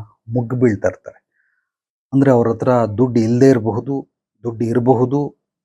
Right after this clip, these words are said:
ಅವ್ರ ಹತ್ರ ಇಲ್ಲದೆ ಇದ್ರೆ ಬೇರೆಯವ್ರ ಹತ್ರನಾದ್ರೂ ಈಸ್ಕೊಂಡು ಬಂದು ಅದನ್ನ ಪಡ್ಕೊಳ್ಬಹುದು. ಕೊಟ್ಟಿದ್ರು ಕೂಡ ಇವ್ರು ಅದಕ್ಕೆ ದುಡ್ಡನ್ನು ಖರ್ಚು ಮಾಡದೇ ಇರೋಂಥವ್ರು, ಇವ್ರು ಉಚಿತ,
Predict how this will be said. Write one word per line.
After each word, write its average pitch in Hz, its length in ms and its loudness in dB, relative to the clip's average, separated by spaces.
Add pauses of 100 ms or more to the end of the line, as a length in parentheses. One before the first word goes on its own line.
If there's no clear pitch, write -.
(260)
ಅವ್ರ 127 120 0
ಹತ್ರ 127 200 -2
ಇಲ್ಲದೆ 127 240 4
ಇದ್ರೆ 123 140 0
ಬೇರೆಯವ್ರ 131 420 2
ಹತ್ರನಾದ್ರೂ 123 520 -4
ಈಸ್ಕೊಂಡು 123 540 -6
ಬಂದು 123 160 -4
ಅದನ್ನ 113 240 -8 (1120)
ಪಡ್ಕೊಳ್ಬಹುದು. 135 880 -2 (720)
ಕೊಟ್ಟಿದ್ರು 196 520 2
ಕೂಡ 180 160 0
ಇವ್ರು 160 360 2
ಅದಕ್ಕೆ 127 340 -4
ದುಡ್ಡನ್ನು 139 500 -2
ಖರ್ಚು 135 380 -8
ಮಾಡದೇ 120 260 0
ಇರೋಂಥವ್ರು, 107 480 -6
ಇವ್ರು 131 240 0
ಉಚಿತ, 110 340 -6